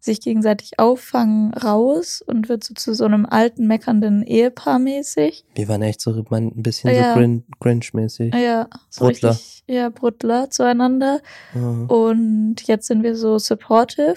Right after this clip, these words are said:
Speaker 1: wieder. Und es ist einfach, es war kurz anstrengend, wieder da reinzukommen, aber jetzt ist es, hat sich's gelohnt.
Speaker 2: Was mich interessieren würde, so aus dem Blickwinkel, den ihr jetzt habt, ähm, als Zuhörende, hat man da im Podcast, also da kann man ja sehr viel reininterpretieren, aber mich würd's voll interessieren,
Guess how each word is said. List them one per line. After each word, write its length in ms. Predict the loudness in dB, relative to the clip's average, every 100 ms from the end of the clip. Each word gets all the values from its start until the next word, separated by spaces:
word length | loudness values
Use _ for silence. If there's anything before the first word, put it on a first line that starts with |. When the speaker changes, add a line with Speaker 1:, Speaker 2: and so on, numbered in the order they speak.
| -4
Speaker 1:
wieder. 400 | -4 0 0 -2 _ _
Und 480 | 0 2 2 0 -2
es 200 | -4 -6
ist 200 | -6 -2
einfach, 460 | 0 0 -2 -4 -8
es 160 | -6 0
war 140 | 0
kurz 260 | 2 0 0
anstrengend, 460 | 0 0 0 -2
wieder 180 | 0 -2
da 80 | 0
reinzukommen, 640 | 2 2 0 -6 -4 -2 0
aber 200 | 0 2
jetzt 320 | 0 0 -4
ist 180 | -8 -4
es, 380 | -2 0 -2 -4
hat 160 | -6
sich's 220 | -4 -6
gelohnt. 440 | -2 0 2 0 -4 -14 -14
Speaker 2:
Was 160 | -4 -2
mich 160 | 0
interessieren 560 | 0 -2 -6 -2 -2 -2
würde, 340 | 0 0 0 -4
so 320 | -2 0 0
aus 260 | -2 -4 -2
dem 400 | 0 0 -2 -2
Blickwinkel, 600 | -2 -2 -4 -2 -2 0
den 420 | 0 0 -2 -4
ihr 120 | -2 0
jetzt 300 | 0 -4 -4
habt, 440 | -6 -6 -20 -20 -8
ähm, 340 | -4 -4 -4
als 280 | -6 -8 -8
Zuhörende, 720 | -6 -4 -4 -4 -4 -4 -2
hat 140 | -4 -2
man 240 | 0 2
da 300 | 4 4 2 -2
im 240 | -4 -4
Podcast, 760 | -4 -8 -6 -4 -4 -4 -10 -10
also 220 | -4 -2
da 200 | -2 -6
kann 140 | -2 0
man 100 | 0
ja 80 |
sehr 120 | -2 -4
viel 200 | -2 -2
reininterpretieren, 720 | -2 -2 -4 -6 -10 -8 -4
aber 100 | -2
mich 200 | -2 -2
würd's 140 | -4 -2
voll 140 | 0
interessieren, 420 | 0 -4 -6 -6